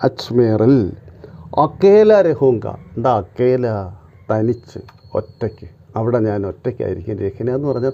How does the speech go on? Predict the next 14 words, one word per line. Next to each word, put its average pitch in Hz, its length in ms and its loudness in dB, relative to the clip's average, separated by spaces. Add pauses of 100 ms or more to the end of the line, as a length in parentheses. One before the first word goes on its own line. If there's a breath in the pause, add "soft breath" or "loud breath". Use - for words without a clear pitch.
താമസിക്കുക, 104 760 -6
കഴിയുക 92 600 -8
എന്നൊക്കെ - 220 -10
അർത്ഥം. - 240 -14
എന്താ - 400 -4
രഹ്ന 120 300 -2
എന്ന് 127 120 -2
പറഞ്ഞാൽ? 123 280 -2 (520 soft breath)
താമസിക്കുക, 120 720 0 (260)
കഴിയുക 101 360 -2
എന്നൊക്കെ - 440 -12
അർത്ഥം. - 440 -20 (340 loud breath)
ഞാൻ 175 260 4
അവിടെ 139 220 2